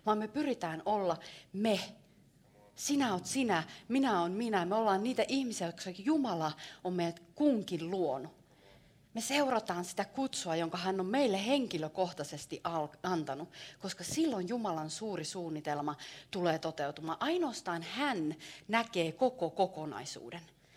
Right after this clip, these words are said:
Me nähdään vaan osa, mut kun me ollaan kuuliaisia hänelle, niin me tiedetään, että se tapahtuu. Hänen suunnitelmansa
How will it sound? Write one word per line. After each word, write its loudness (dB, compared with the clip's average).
Me 2
nähdään 4
vaan 2
osa, -2
mut -6
kun -2
me 2
ollaan 2
kuuliaisia 0
hänelle, -2
niin 2
me -2
tiedetään, 0
että -6
se -8
tapahtuu. -6
Hänen 0
suunnitelmansa -4